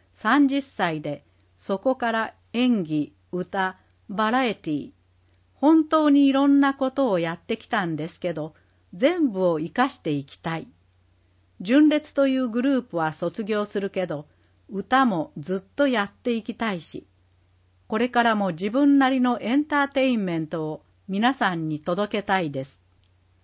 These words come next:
今後挑戦したいことはありますか？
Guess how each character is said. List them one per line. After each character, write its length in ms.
今 260
後 200
挑 240
戦 280
し 80
た 180
い 80
こ 140
と 160
は 160
あ 60
り 120
ま 140
す 140
か？ 240